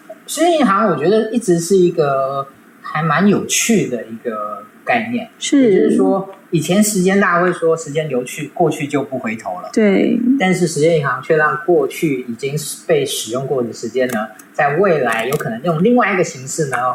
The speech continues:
Speaker 1: 回馈在一个人身上。
Speaker 2: 没错，没错。
Speaker 1: 啊，我觉得这是一个非常有趣的，在有关时间的这个概念跟这个议题上面，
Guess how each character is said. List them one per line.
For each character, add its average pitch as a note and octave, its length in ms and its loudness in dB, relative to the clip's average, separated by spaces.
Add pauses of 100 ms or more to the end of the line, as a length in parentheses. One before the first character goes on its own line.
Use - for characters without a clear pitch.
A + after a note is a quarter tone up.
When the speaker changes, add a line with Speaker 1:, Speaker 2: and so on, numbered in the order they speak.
Speaker 1:
回 C3+ 140 -2
馈 C#3+ 220 0
在 C3 140 0
一 - 40 -8
个 A2+ 100 -8
人 G#2+ 120 -10
身 A#3 180 -4
上。 - 180 0
Speaker 2:
没 G#3 180 6
错， G#3 180 2 (200)
没 F#3+ 80 2
错。 F#3+ 80 2
Speaker 1:
啊， G3 60 4
我 D#3 80 4
觉 E3+ 100 6
得 C4 80 0
这 C4 60 0
是 B3 120 0
一 G#3+ 40 0
个 G#3 80 4
非 G#3+ 220 2
常 E3 340 0
有 B2 140 2
趣 F#3+ 200 2
的， C#3+ 120 4
在 F3+ 160 4
有 C3 80 2
关 D3+ 180 0
时 C#3 240 -6
间 G3 240 2
的 E3 80 4
这 D#3+ 100 -2
个 D3+ 120 0
概 - 220 0
念 D3+ 120 -2
跟 D3+ 120 2
这 E3 80 2
个 D3+ 60 6
议 E3 120 2
题 - 140 -4
上 C#3 200 -2
面， C#3+ 180 -4